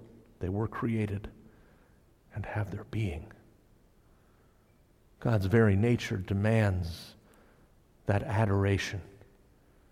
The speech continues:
demands that we place him above all things, that we give all honor and glory and thanks to him. But worship isn't just about adoration.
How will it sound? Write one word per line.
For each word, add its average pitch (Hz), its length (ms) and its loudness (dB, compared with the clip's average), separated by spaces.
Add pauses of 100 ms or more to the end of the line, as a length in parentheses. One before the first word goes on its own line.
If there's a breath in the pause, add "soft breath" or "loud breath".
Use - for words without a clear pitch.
(520 soft breath)
demands 95 720 2 (220)
that 123 80 -4
we 104 100 -4
place 104 420 0
him 92 140 0
above 92 240 0
all 95 240 2
things, 107 500 -6 (1000 soft breath)
that 113 100 -4
we 101 100 0
give 98 200 0
all 104 340 4
honor 90 340 0
and 85 200 -4
glory 101 400 -4
and 82 120 -4
thanks - 600 -2 (680 soft breath)
to 95 80 -2
him. 85 340 -2 (2000 loud breath)
But 135 100 4
worship 139 380 8
isn't 123 240 4
just 113 320 4
about 101 440 2 (720 loud breath)
adoration. 104 720 4